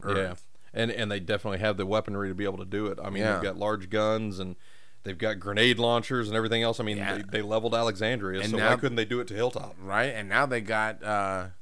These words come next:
Speaker 1: chemical warfare. They
Speaker 2: Yep.
Speaker 1: got dirty bombs. So why not?
Speaker 2: The only thing I, I worry about what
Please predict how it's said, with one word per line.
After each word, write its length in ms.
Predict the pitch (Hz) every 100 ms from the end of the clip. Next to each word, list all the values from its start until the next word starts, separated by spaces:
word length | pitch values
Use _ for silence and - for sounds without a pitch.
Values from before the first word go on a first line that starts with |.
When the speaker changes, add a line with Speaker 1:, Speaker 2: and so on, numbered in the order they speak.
| - - -
Speaker 1:
chemical 380 | 123 135 151
warfare. 560 | 160 196 208 - 135 98
They 100 | 101
Speaker 2:
Yep. 80 | 143
Speaker 1:
got 180 | 131 120
dirty 240 | 160 170
bombs. 560 | 170 208 160 82 87 - - -
So 600 | - - 143 139 135 131 - - 104
why 160 | 131
not? 320 | 151 156 101
Speaker 2:
The 160 | 170 165
only 180 | 262 294
thing 300 | - 220 190 -
I, 220 | 135 131
I 140 | - 120
worry 480 | 110 131 143 139
about 480 | 110 113 113 113 104
what 220 | 117 117